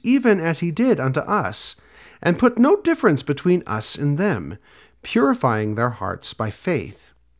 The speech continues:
Now therefore, why tempt ye God to put a yoke upon the neck of the disciples, which neither our fathers nor we were able to bear? But we believe that through the grace of the Lord Jesus Christ, we shall be saved,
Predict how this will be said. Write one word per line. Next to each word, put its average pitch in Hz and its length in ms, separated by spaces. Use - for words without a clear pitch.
Now 113 140
therefore, 170 520
why 208 240
tempt 240 480
ye 127 160
God 101 440
to - 100
put - 220
a 170 80
yoke 131 480
upon 127 240
the 120 80
neck 147 300
of 107 160
the 117 100
disciples, 110 800
which - 200
neither 151 260
our 123 140
fathers 156 680
nor 151 160
we 208 300
were 135 180
able 180 240
to 185 140
bear? 185 500
But - 140
we 262 100
believe 226 460
that 156 160
through 175 220
the 147 100
grace 233 500
of 143 220
the 139 80
Lord 180 320
Jesus 175 340
Christ, - 560
we 143 100
shall 240 280
be 254 100
saved, 233 480